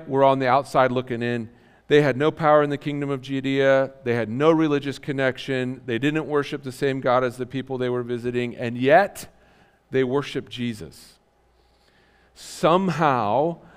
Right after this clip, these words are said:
God included Eastern astrologers in the story of Christmas. That's amazing to me. Of all the things,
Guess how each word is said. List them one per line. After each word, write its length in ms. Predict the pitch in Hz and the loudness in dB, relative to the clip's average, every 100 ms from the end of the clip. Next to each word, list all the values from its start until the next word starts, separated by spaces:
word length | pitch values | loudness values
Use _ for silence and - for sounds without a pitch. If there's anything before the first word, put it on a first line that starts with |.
| _ 120 | _ -4
God 420 | 143 139 165 170 | 4 6 6 4
included 1040 | 143 139 135 - - 170 185 165 139 135 147 | 0 -4 -6 -8 -4 -2 0 0 0 0 -2
Eastern 540 | 175 175 175 196 185 | -4 -4 -2 -2 -2
astrologers 1040 | 180 143 - - 170 160 147 123 120 123 120 | -4 -10 -10 -2 2 2 2 -2 -4 -4 -6
in 80 | 120 | -8
the 100 | 110 | -10
story 440 | - 151 147 135 | -8 -4 -2 -2
of 140 | 110 | -4
Christmas. 760 | - 113 95 - 78 76 - - _ _ _ _ _ _ | -6 -8 -8 -12 -18 -18 -20 -20 _ _ _ _ _ _
That's 240 | 156 165 156 | 0 0 0
amazing 520 | 127 117 107 98 95 | -4 -4 -6 -8 -14
to 100 | - | -14
me. 340 | 85 78 80 98 _ _ _ _ _ _ _ _ | -16 -16 -18 _ _ _ _ _ _ _ _ _
Of 140 | 127 135 | -4 2
all 360 | 160 180 185 | 6 6 6
the 120 | 180 | 2
things, 840 | 170 185 160 117 98 87 - - - | -2 0 0 -2 -6 -12 -20 -20 -20